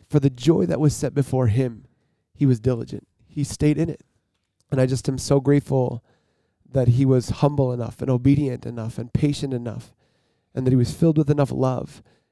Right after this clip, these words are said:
and that he had faith in God and in God's plan, and, and that he hoped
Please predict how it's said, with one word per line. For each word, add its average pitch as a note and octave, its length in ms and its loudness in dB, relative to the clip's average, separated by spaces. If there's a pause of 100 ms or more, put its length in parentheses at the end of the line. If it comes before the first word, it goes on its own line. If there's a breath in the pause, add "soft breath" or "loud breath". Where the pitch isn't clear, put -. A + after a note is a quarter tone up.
and A#2+ 240 -4
that A#2+ 80 -2
he B2 120 -2
had C3+ 320 2
faith D3 420 2
in A#2+ 180 -4
God B2+ 380 0
and A#2 140 -10
in A#2 100 -10
God's C3+ 300 -2
plan, C3 340 -4
and, A2+ 160 -12 (180)
and B2+ 200 -6
that B2 140 -6
he C3+ 220 -4
hoped - 540 -4